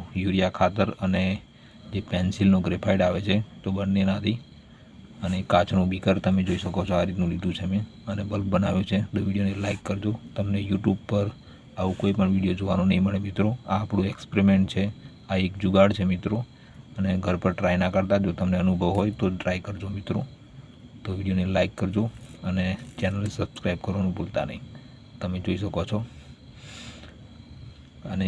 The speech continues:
એ ચાલુ પણ રહ્યું છે મિત્રો. કેટલો ટાઇમ ચાલુ રહેશે એ મને નથી ખબર, પણ મેં જે એક્સપેરિમેન્ટ કર્યું છે તે કામયાબ ગયું છે મિત્રો.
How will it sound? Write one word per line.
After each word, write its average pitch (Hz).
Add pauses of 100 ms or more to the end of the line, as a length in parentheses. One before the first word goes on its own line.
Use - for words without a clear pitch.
એ 98
ચાલુ 98
પણ 95
રહ્યું 92
છે 98
મિત્રો. 98 (840)
કેટલો 101
ટાઇમ 98
ચાલુ 98
રહેશે 98
એ 95
મને 95
નથી 101
ખબર, 101
પણ 101
મેં 101
જે 104
એક્સપેરિમેન્ટ 98
કર્યું 101
છે 104 (380)
તે 104 (760)
કામયાબ 95
ગયું 92
છે 98
મિત્રો. 98